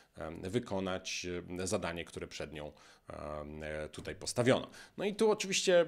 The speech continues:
jeżeli ktokolwiek kiedykolwiek budował jakąkolwiek aplikację serverlessową z wykorzystaniem Lambdy,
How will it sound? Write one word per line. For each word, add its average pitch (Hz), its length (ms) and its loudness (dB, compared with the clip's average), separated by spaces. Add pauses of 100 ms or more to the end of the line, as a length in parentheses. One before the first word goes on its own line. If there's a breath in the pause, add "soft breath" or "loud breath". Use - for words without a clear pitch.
jeżeli 147 460 4
ktokolwiek 143 520 2
kiedykolwiek 120 540 0
budował 120 300 4
jakąkolwiek 107 600 0
aplikację 120 500 2
serverlessową 101 600 2
z 92 60 -6
wykorzystaniem 95 560 -4
Lambdy, 143 380 4